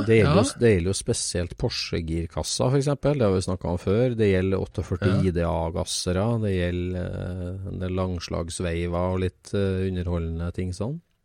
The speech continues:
Speaker 2: Ja.
Speaker 1: Så det er jo stadig vekk ting som dukker opp i bilcrossmiljøet, men her dukket det altså opp en bil som jeg måtte kjøpe.
Speaker 2: Hmm. Som hadde gått i bilcross, som du måtte kjøpe?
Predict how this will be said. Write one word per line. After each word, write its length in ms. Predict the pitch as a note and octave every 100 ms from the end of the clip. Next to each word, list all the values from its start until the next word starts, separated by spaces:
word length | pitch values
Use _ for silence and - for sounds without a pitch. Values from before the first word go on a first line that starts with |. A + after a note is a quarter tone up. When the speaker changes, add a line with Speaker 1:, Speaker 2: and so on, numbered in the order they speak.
| _ _ _ _ _ A2+
Speaker 2:
Ja. 180 | A#2 C3
Speaker 1:
Så 180 | -
det 80 | G#2+
er 60 | F2+
jo 40 |
stadig 340 | F2+ G#2+ F2+ A#2+
vekk 160 | A2+ -
ting 160 | F#2+
som 140 | F2+ F#2+
dukker 200 | G2+ -
opp 60 | F2+
i 60 |
bilcrossmiljøet, 600 | F2+ E2+ - E2 E2+ E2 F#2
men 120 | G#2+
her 160 | G#2+
dukket 240 | B2+ C3+ - E2
det 80 |
altså 160 | G2+ G2
opp 80 | F#2
en 160 | G2 G2+
bil 500 | G2+ A2 B2 C#3 A2
som 200 | - A2+
jeg 200 | G#2 G2+ - - _ _ _ -
måtte 760 | - A#2 A#2+ - - - - -
kjøpe. 400 | - D3 - - - _ _ _ _ _ _ _ _ _ _ _ _ _ _ _ _ _ -
Speaker 2:
Hmm. 220 | G3 E3+ G#2 - _ _ _ _ _ _ _ _ _ _
Som 180 | - D#3+
hadde 180 | E3+ G3
gått 200 | E3 -
i 40 | E3
bilcross, 680 | C3+ G#2+ A2+ A#2+ - - - _ -
som 200 | - C#3+
du 100 | C3+
måtte 480 | D#3 E3 - - B2+
kjøpe? 360 | B2+ - F2+